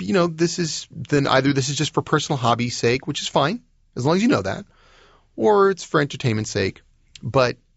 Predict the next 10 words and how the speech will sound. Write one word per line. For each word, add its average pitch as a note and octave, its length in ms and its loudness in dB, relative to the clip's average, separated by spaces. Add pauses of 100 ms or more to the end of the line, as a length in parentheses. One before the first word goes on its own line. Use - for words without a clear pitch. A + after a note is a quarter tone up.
(120)
really, C3+ 500 2
more A#2+ 220 2
than A2+ 140 0
anything, A2 600 -2 (1000)
what A2+ 240 2
I A2 100 4
would G#2 140 -4
love A2 680 0 (140)
is G#2 420 -2 (440)
if G#2+ 360 -2